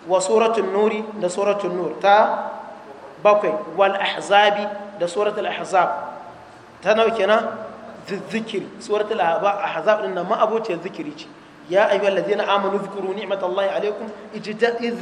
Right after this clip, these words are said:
ja'atkum junudun fa arsalna alayhim rihan, uh, wa junudan lam tarawha." Wa suratun li nabiyillahi muhkamatun. Da wata sura ta musamman, wannan sura li nabiyillah ta annabin Allah ce.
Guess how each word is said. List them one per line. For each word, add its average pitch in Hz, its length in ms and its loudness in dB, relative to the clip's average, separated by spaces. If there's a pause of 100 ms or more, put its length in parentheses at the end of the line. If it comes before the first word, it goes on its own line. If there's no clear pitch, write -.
(120)
ja'atkum 220 600 2
junudun 269 420 -6 (260)
fa 190 140 0
arsalna 208 800 -2
alayhim 180 300 -2
rihan, 185 360 -4 (720)
uh, 165 300 2
wa 190 120 2
junudan 185 380 -2
lam 185 160 2
tarawha." 131 300 -6 (580)
Wa 190 140 6
suratun 240 760 4
li 220 120 2
nabiyillahi 214 800 2
muhkamatun. 190 580 -2 (680)
Da 190 120 6
wata 247 260 4
sura 269 360 2
ta - 140 -4
musamman, - 800 -4
wannan 185 240 -2
sura 233 280 0
li 233 120 -2
nabiyillah 185 880 -4
ta 262 140 0
annabin 196 320 0
Allah 156 260 -4
ce. - 100 -14